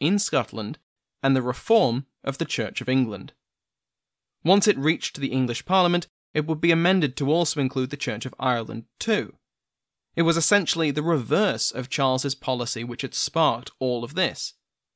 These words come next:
Instead of Scotland's church becoming more English, the English church would become more Scottish. Henry Vane Junior,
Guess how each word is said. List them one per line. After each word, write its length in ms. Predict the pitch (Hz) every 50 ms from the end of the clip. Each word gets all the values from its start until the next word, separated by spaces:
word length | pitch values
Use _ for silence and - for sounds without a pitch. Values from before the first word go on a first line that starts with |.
| _ _ _ _ _ -
Instead 600 | - 135 131 - - - - 220 233 208 147 -
of 180 | - - 127 -
Scotland's 540 | - - 143 131 117 - - 120 117 -
church 340 | - - 143 127 113 - -
becoming 400 | - 110 - - 123 120 117 120
more 220 | 117 113 110 110 -
English, 500 | - 214 233 196 160 147 143 - - - _ _ _ _ _ _ _
the 120 | - 123 -
English 400 | 151 175 208 202 165 131 - -
church 400 | - - 123 120 117 - - - _ _ _ _
would 140 | - 135 131
become 420 | - 139 - - 110 104 104 107 - _ _ -
more 320 | 110 113 113 107 101 104 -
Scottish. 580 | - - - 147 139 120 - 104 104 - - - _ _ _ _ _ _ _ _ _ _ _ _ _ _ _ _ _ _ _ _ _ _ _ _ _ _ _ _ _ _
Henry 340 | - 202 220 226 233 233 220
Vane 340 | 170 185 180 180 180 170 143
Junior, 460 | 131 135 139 131 117 107 92 -